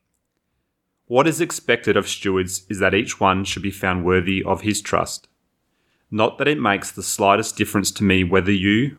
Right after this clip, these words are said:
or indeed any human tribunal, find me worthy or not. I will not even pass judgment on myself. True, my conscience does not reproach me at all,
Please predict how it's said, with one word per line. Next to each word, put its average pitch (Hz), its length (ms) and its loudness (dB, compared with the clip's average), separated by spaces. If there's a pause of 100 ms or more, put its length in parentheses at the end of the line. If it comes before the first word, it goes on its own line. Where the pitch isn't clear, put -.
(160)
or 123 120 2
indeed 120 340 -2
any 123 240 4
human 92 380 0
tribunal, 90 640 4
find 92 320 2
me 90 100 6
worthy 90 540 2
or 101 160 4
not. 80 300 0 (1160)
I 110 120 4
will 117 120 -2
not 123 300 0
even 131 260 0
pass 123 340 2
judgment 92 540 0
on 98 140 2
myself. 92 680 0 (760)
True, 117 520 2
my 120 160 2
conscience 120 560 0
does 117 180 2
not 107 180 4
reproach 110 540 0
me 101 120 2
at 101 100 0
all, 78 280 -2